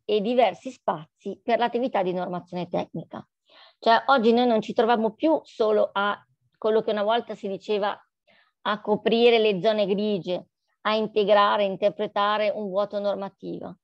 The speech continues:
ma oggi, eh, dove siamo, eh, in una posizione di proporre nuovi orizzonti, cioè di fare delle nuove proposte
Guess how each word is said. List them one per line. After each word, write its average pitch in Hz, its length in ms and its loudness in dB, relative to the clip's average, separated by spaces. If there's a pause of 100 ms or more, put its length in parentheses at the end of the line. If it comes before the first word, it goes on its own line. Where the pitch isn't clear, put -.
(260)
ma 262 300 4
oggi, 226 580 4
eh, 202 400 6
dove 247 280 4
siamo, 208 580 -2
eh, 190 420 -8
in 220 100 -6
una 196 180 -8
posizione 226 640 -4
di 214 240 -6
proporre 240 500 -2
nuovi 196 280 -4
orizzonti, 165 600 -12
cioè 214 160 -8
di 208 140 -6
fare 220 240 -4
delle 190 220 -4
nuove 196 280 -2
proposte 202 680 -2